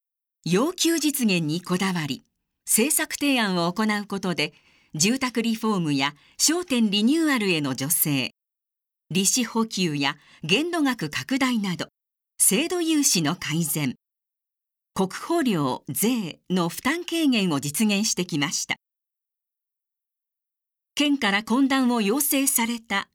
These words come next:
など、行政のつかみきれない実態と要求を届け、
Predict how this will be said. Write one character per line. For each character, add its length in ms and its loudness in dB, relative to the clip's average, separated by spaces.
な 200 2
ど、 140 -4
行 200 2
政 320 2
の 120 -4
つ 120 -6
か 120 0
み 120 0
き 140 -2
れ 120 2
な 140 2
い 100 0
実 240 -4
態 220 0
と 140 0
要 220 2
求 280 0
を 120 -2
届 360 -6
け、 180 -10